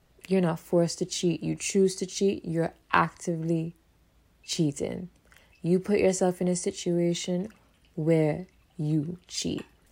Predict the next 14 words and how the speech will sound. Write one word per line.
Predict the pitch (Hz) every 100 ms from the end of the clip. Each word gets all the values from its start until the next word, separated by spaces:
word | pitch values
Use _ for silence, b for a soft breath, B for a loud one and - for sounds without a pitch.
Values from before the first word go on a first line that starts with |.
| _
And | 190 185 180
my | 180 196
whole | 190 - - 226 220
problem | 214 - 202 185 190
with | 185 170
this | 170 160
topic | - 170 - 185
is | - 165
just | 143 147 -
that | 170 -
I | 160 165 160
can't | - 165 -
figure | - 180 156 160
out | 156 147 139